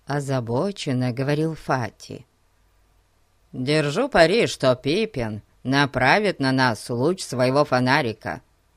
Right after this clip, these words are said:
Тут-то мы и должны дать ему возможность хорошенько разглядеть наши бандитские рожи. Смотри, Ларри, тебе придётся надеть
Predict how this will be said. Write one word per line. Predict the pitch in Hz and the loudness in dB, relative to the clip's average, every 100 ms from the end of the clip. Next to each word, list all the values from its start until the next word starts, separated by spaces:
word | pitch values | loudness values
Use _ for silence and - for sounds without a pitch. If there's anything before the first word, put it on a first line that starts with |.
| _ _ _ | _ _ _
Тут-то | - 117 143 220 247 - 139 117 | -6 -2 2 2 0 0 0 0
мы | 120 143 | 0 2
и | 160 | 4
должны | 185 226 202 139 131 147 165 | 4 4 2 -2 -2 0 -2
дать | 120 127 120 | 0 0 0
ему | 131 131 | -4 -2
возможность | 117 113 127 123 180 151 123 95 - _ _ _ _ | -2 -4 -2 0 0 0 -4 -6 -12 _ _ _ _
хорошенько | - 143 147 139 - 135 160 196 165 156 | -2 2 4 2 0 2 2 2 4 4
разглядеть | 147 131 135 135 123 120 151 185 - - _ _ | 4 0 0 0 0 0 0 -2 -4 -10 _ _
наши | - 135 - 131 | -4 -2 0 -2
бандитские | 117 123 131 123 110 135 147 - - 139 | 0 2 2 2 0 -4 -4 -8 -2 -2
рожи. | 127 135 139 - 101 - _ _ _ _ _ _ _ _ _ _ _ _ _ _ _ _ _ _ | 2 2 2 -2 -10 -14 _ _ _ _ _ _ _ _ _ _ _ _ _ _ _ _ _ _
Смотри, | - - 143 151 151 143 | -16 -2 2 2 2 2
Ларри, | 127 113 104 101 - _ _ _ _ _ _ _ _ _ _ | 2 0 -4 -10 -14 _ _ _ _ _ _ _ _ _ _
тебе | 139 127 143 | -4 2 2
придётся | 165 180 156 143 - 135 | 2 0 2 0 0 0
надеть | 127 117 120 131 165 - - | 0 -2 -2 0 -2 -2 -14